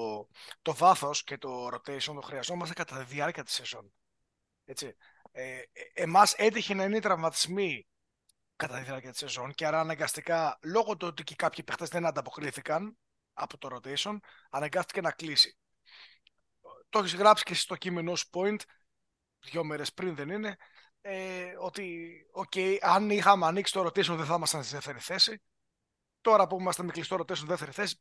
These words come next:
κάλε-, πα-, πάλι κάποιος βρίσκει κάτι να κράξει. Από τη στιγμή που φτάσαμε εδώ που φτάσαμε,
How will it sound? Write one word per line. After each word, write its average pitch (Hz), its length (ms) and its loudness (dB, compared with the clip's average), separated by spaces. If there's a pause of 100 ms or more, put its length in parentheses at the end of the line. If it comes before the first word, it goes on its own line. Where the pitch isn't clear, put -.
(120)
κάλε-, 185 320 2 (160)
πα-, - 220 0
πάλι 214 240 8
κάποιος 196 300 4
βρίσκει 170 280 -2
κάτι 151 240 2
να 147 100 6
κράξει. 135 360 6 (720)
Από 180 260 10
τη 165 60 4
στιγμή 185 180 6
που 233 100 0
φτάσαμε 220 580 6 (720)
εδώ 185 220 0
που 180 120 0
φτάσαμε, 156 560 0